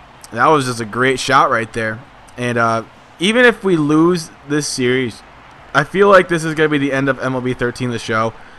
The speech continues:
until next season, or next M L B fourteen, the show. So, win or lose,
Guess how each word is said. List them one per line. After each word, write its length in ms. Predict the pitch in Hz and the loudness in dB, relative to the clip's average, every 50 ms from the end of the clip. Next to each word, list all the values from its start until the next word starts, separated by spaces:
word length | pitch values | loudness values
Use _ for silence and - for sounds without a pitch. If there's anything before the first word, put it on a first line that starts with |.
| - - - | -20 -14 -10
until 420 | 123 123 113 - 135 123 123 107 - - - - - - - 107 | -8 -8 -2 0 0 0 0 -4 -10 -18 -20 -20 -20 -20 -16 -10
next 460 | 120 117 123 127 127 123 - - - - - - - - | -8 -4 -2 -2 -4 -4 -6 -12 -14 -20 -20 -20 -20 -20
season, 540 | - - - - 135 135 131 147 147 151 147 - - - - - - - - | -18 -12 -4 -2 -2 0 0 0 -2 -2 -4 -8 -14 -20 -20 -20 -20 -14 -4
or 160 | 117 117 120 | -2 0 0
next 240 | 123 123 127 113 - | 0 -2 -2 -2 -2
M 160 | 113 127 127 | -4 -2 -2
L 40 | 127 | -2
B 140 | 120 123 120 | -2 -4 -6
fourteen, 480 | - - 139 143 143 123 - 131 127 | -2 0 0 0 0 -2 -4 -4 -4
the 60 | 120 | -4
show. 400 | 107 - - 120 110 110 107 104 - - - - - - - - - - - - - | -6 -4 -2 0 0 0 -2 -4 -10 -16 -20 -20 -20 -20 -20 -20 -20 -20 -20 -20 -14
So, 480 | - - 120 123 117 113 113 110 110 - - - - - - - - | -8 -2 0 2 2 2 2 0 -4 -8 -16 -20 -20 -20 -20 -14 -6
win 220 | 131 135 165 185 | 0 0 4 4
or 120 | 185 185 175 | 6 4 4
lose, 480 | 170 175 175 185 190 190 180 - - | 4 4 4 4 2 0 -4 -6 -12